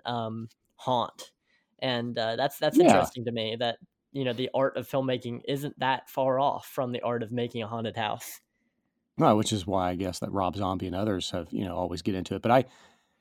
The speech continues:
Speaker 2: you know, I thought that there were some things, and we'll get into it 'cause I wanna spoil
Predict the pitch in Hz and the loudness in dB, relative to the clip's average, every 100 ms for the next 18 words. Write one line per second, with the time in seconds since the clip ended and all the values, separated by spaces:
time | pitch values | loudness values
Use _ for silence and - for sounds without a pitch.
0 | _ 175 165 147 170 135 127 - 104 113 | _ 4 4 4 6 8 8 6 0 2
1 | 107 95 - 107 - 117 117 104 95 82 | 2 0 0 -2 0 2 2 2 -2 -4
2 | 87 98 - 95 92 95 90 90 - 98 | -4 -4 -4 -6 -4 -4 -4 -4 -4 -4
3 | 90 87 85 | -2 -4 -6